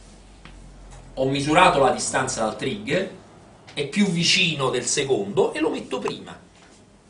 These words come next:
Allora ho questo circuito che si chiama interpolatore fine, che è un circuito che misura le dist-, i tempi in maniera molto accurata, riesce a misurare il picosecondo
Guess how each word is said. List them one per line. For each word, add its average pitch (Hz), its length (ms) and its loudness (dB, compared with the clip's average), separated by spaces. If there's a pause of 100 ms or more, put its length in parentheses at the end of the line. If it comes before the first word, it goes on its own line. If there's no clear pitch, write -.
(460)
Allora 196 380 8
ho - 100 8
questo 160 240 -2
circuito 208 580 -2
che 156 100 0
si 135 140 -6
chiama 143 440 0 (180)
interpolatore 143 840 2
fine, 143 240 -6
che 123 60 -6
è 139 40 -2
un 143 120 -2
circuito 151 400 -6
che 135 80 -4
misura 143 440 -2
le 127 140 -2
dist-, 123 380 -6
i 139 80 -6
tempi 143 440 0
in 123 80 -2
maniera 147 360 -2
molto 147 400 2
accurata, 131 680 0 (240)
riesce 143 320 -2
a 123 40 -2
misurare 127 400 2
il 120 60 -8
picosecondo 135 1000 -4